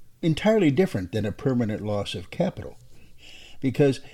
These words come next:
it's not only historically probable that a temporary market decline becomes an irret-,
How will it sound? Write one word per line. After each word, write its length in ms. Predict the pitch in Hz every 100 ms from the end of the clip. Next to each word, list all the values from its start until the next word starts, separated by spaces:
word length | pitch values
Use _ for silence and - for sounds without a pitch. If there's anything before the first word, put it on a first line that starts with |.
| -
it's 200 | 127 -
not 200 | 156 170
only 280 | 160 147 127
historically 840 | 135 123 - 131 127 123 113 104
probable 840 | - - 147 170 127 78 73 80 104
that 240 | 101 104
a 80 | 104
temporary 560 | - 131 131 127 117
market 360 | 110 117 110 107
decline 480 | 101 - 123 110 101
becomes 760 | 104 104 120 127 117 113 107 - - - - -
an 200 | 120 117
irret-, 580 | 110 110 131 131 -